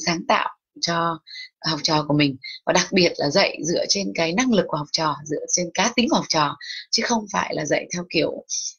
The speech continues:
bài bản một cách máy móc cho mọi học trò như nhau. Đấy là cái điều mà tôi thích nhất. Ờ, hiểu biết người biết ta trăm trận trăm thắng thì cái người thầy hiểu rõ học trò của mình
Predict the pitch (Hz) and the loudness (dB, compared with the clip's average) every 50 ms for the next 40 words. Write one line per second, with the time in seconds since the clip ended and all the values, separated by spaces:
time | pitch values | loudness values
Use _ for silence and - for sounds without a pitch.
0 | _ _ 156 160 151 151 - 151 151 - - - _ - 151 147 - - - 226 | _ _ 0 2 2 2 2 2 0 -2 -4 -8 _ -4 -4 -2 0 0 4 4
1 | 214 226 240 262 294 302 294 302 - - 180 165 170 165 - 160 147 139 - 151 | 4 6 8 6 6 6 4 0 0 0 0 0 0 -2 -2 -2 -4 -4 -2 -2
2 | 151 147 143 160 175 175 185 190 190 180 180 - - - - - - - _ _ | -2 -2 -2 -2 0 2 2 2 2 2 -2 -6 -16 -18 -16 -18 -18 -20 _ _
3 | _ 151 151 160 190 190 175 - 160 151 160 170 160 - 139 143 143 - 151 151 | _ -2 -2 -2 -2 -6 -6 -6 -6 -2 0 0 -2 -2 -4 -10 -8 -8 -8 -6
4 | - 226 - 285 302 302 302 302 _ - - - - - _ _ _ - 151 156 | -8 -2 2 2 2 2 2 -8 _ -18 -18 -18 -18 -18 _ _ _ -6 -4 -4
5 | 151 - - - _ - 175 185 165 135 101 - - - 185 - - 196 175 160 | -4 -6 -8 -8 _ 2 4 6 6 6 4 4 4 4 4 4 6 6 6 6
6 | 151 - 190 - 202 196 190 185 214 208 190 185 190 - - - 175 160 156 165 | 6 2 0 0 2 2 2 2 0 0 2 0 -2 0 0 -2 -2 -2 -2 -2
7 | 156 151 170 233 - - 156 - - 170 180 175 156 151 - 165 156 147 135 - | -2 -2 -2 -4 -4 -6 -6 -6 -4 0 2 2 2 4 4 4 4 4 2 0
8 | - - - - - - 170 156 135 127 - - 277 262 208 - 175 156 147 151 | -6 -10 -10 -10 -4 2 4 4 6 6 4 4 4 2 2 2 2 0 0 0
9 | 139 139 147 143 135 | 0 0 0 0 0